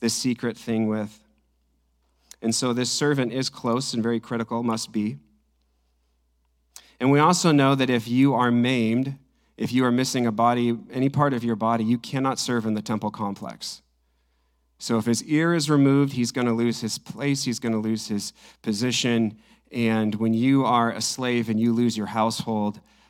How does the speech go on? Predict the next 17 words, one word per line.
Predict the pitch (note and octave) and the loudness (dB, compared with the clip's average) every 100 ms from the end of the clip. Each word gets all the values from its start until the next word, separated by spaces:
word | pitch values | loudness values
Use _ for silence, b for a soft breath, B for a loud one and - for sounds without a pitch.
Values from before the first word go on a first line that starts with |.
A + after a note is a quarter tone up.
| _ | _
you're | A#2 A#2+ A#2 A2+ G#2 | 0 4 4 2 -2
in | A#2+ A2+ G#2+ G#2 G#2+ G#2+ | -2 0 2 2 0 -8
enormous | A#2+ A#2 B2+ C3+ A2+ | -2 2 2 2 -2
trouble | - A#2+ G#2 G2 | -2 -4 -2 -2
in | F#2+ | -4
this | - | -6
time | G#2+ F#2+ | -6 -6
in | F#2 F#2 F2+ | -4 -8 -10
history. | - G2+ - F2+ G#2+ - _ _ _ _ _ _ _ _ _ _ _ _ _ _ _ _ _ _ _ _ _ _ _ _ _ B B B _ | -14 -14 -12 -14 -16 -18 _ _ _ _ _ _ _ _ _ _ _ _ _ _ _ _ _ _ _ _ _ _ _ _ _ B B B _
Peter | D#3+ D#3 | 0 2
doesn't | C#3 C3 A#2+ | 2 0 0
realize | C3 C3+ B2 G#2+ G#2 | 0 0 0 0 -2
something | - G#2+ G#2 G#2 | -2 -4 -2 -2
when | G#2+ | 0
he | G#2 | 0
does | G#2 G2+ | -2 -4
this, | G2+ A2+ - - | -6 -8 -8 -12